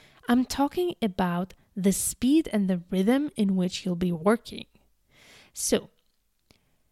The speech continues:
as I said before, the first step is to look at the seasons in your business and then setting in the, those up in your calendar,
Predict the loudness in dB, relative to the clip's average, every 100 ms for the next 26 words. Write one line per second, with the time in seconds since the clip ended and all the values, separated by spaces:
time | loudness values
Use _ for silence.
0 | _ -2 0 2 0 0 -2 -2 -2 0
1 | 2 0 2 0 0 -2 -2 0 0 -4
2 | -6 -8 -4 -2 -2 -2 -2 0 4 4
3 | 6 4 2 -2 -6 -4 -2 -2 -4 -2
4 | 0 0 -2 -4 -2 -2 -2 4 4 6
5 | 2 2 0 0 0 0 0 0 -2 -6